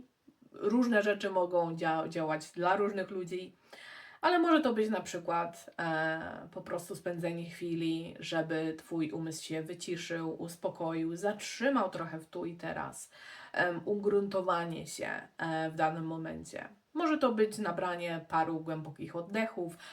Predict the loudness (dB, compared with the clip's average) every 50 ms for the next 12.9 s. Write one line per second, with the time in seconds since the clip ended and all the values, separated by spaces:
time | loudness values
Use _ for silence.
0 | -16 -8 -4 -2 0 4 6 8 8 8 8 6 4 4 -2 -8 -8 -6 -4 -4
1 | -4 -6 -2 0 2 2 2 2 2 0 -2 -2 -4 -6 -4 -2 -2 -2 -2 -4
2 | -10 -12 -14 -14 -12 -12 -10 -10 -10 -10 -10 -8 -6 -6 -4 -4 -6 -8 -10 -10
3 | -10 -10 -10 -12 -16 _ _ _ _ _ _ _ _ _ -20 -20 -20 -20 -20 -20
4 | -20 -18 -20 -20 -20 -20 -20 _ _ 4 4 4 4 4 4 4 4 4 4 0
5 | -4 -4 -6 -6 0 2 4 6 6 4 4 2 0 0 0 0 0 2 4 4
6 | 4 2 0 -2 -2 -2 -4 -4 -6 -10 -10 -8 -8 -6 0 4 4 6 6 6
7 | 4 0 -2 -4 -4 -4 -2 -2 -2 -2 -2 -4 -4 -4 0 4 6 6 6 6
8 | 4 2 2 0 0 2 2 2 2 2 0 0 0 -4 -8 -8 -6 -6 -6 -6
9 | -6 -6 -6 -6 -6 -8 -4 -2 -2 -2 -2 -4 -6 -8 -8 -12 -16 -8 -6 -6
10 | -6 0 2 2 4 4 4 4 4 4 4 0 0 -2 0 0 0 0 -2 -2
11 | -4 -4 -4 -4 -2 -2 -2 -2 -2 -2 -2 0 0 -2 -2 -4 -6 -8 -4 -4
12 | -4 -4 -2 -4 -6 -6 -6 -4 -4 -4 -2 0 0 2 2 2 0